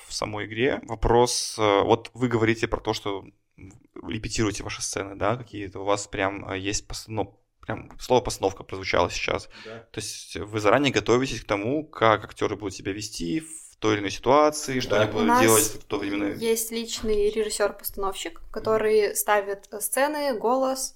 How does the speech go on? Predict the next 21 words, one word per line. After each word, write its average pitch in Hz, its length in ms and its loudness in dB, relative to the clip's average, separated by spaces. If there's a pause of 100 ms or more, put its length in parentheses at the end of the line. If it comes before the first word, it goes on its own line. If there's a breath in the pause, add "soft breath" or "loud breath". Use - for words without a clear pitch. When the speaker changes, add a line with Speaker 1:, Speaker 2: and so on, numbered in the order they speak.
Speaker 3:
движения 240 680 4
абсолютно 277 440 2
все. 247 560 4 (100)
Э, 202 760 4
он 220 140 2
приезжает 214 500 6
время 214 200 4
от 202 80 -4
времени 202 280 2
контролировать 214 640 -4
качество 254 440 -4
работы 240 340 -4
ребят, 233 300 2 (500)
не 214 440 4
появляется 214 600 8
ли 202 300 0
чего-то 208 300 -4
лишнего, 277 380 0
либо 107 200 8
нужно - 240 -8
что-то 190 520 -6